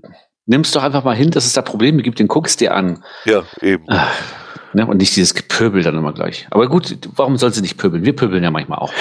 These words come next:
Speaker 1: ne?
Speaker 2: Ach, jetzt sehe ich das auch. Äh, jetzt weiß ich endlich, wie der Scheißort hieß. Stolberg. Die meisten sagen irgendwie Stolberg, aber eigentlich heißt das Stolberg.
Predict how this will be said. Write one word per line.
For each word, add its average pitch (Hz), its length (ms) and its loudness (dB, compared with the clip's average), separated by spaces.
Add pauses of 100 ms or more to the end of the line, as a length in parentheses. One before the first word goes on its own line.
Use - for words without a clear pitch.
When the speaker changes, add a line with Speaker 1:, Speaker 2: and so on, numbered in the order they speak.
(120)
Speaker 1:
ne? 104 100 0
Speaker 2:
Ach, - 120 -2
jetzt - 340 -4
sehe 180 140 2
ich 113 80 -4
das 92 120 -2
auch. 85 240 -2
Äh, 104 280 4
jetzt 110 160 0
weiß 131 140 2
ich 117 40 0
endlich, 101 200 -2
wie 98 40 -6
der 90 100 -4
Scheißort - 460 -2
hieß. - 300 -4
Stolberg. 110 880 0 (800)
Die 107 100 -10
meisten 95 300 -4
sagen 123 140 0
irgendwie 113 160 0
Stolberg, 101 460 0
aber 85 220 0
eigentlich 101 160 -2
heißt 127 140 0
das 127 100 -6
Stolberg. 92 640 0